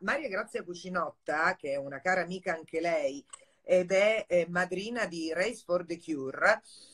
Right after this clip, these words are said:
eh, ha scelto Vor Makeup come prodotto in abbinamento a questa bellissima manifestazione.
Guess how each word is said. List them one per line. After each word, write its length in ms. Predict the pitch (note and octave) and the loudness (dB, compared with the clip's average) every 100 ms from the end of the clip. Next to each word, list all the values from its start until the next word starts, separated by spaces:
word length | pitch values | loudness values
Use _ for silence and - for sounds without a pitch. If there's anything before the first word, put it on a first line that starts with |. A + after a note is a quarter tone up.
| - _ - | -20 _ 4
eh, 280 | G3+ G3+ - | 6 6 8
ha 120 | C#4 | 4
scelto 580 | C#4 - B3+ F3 - D#3+ | 4 2 2 2 -4 -6
Vor 300 | D#3 G#3+ G3+ | -2 -2 -2
Makeup 720 | F#3 F3+ E3 - G#3 G#3+ A#3+ | -4 -4 -4 -4 -4 0 -2
come 320 | A#3+ F#3+ E3 | -2 -6 -6
prodotto 640 | - A#3+ B3+ G#3+ G3+ - A#3 | -2 -2 2 2 2 2 4
in 180 | G3 F3 | 4 0
abbinamento 680 | F3 A3 B3+ G#3+ F3 F3 F#3+ | -2 -4 -4 -4 -4 0 0
a 60 | |
questa 280 | F#3 F3 F3+ | 0 0 0
bellissima 560 | F3+ F#3 F3 - E3+ E3 | 0 -2 -2 -2 0 2
manifestazione. 1080 | D#3 D#3 E3 D#3 - - - D3+ C#3+ D3+ | 2 0 -6 0 0 2 2 2 2 0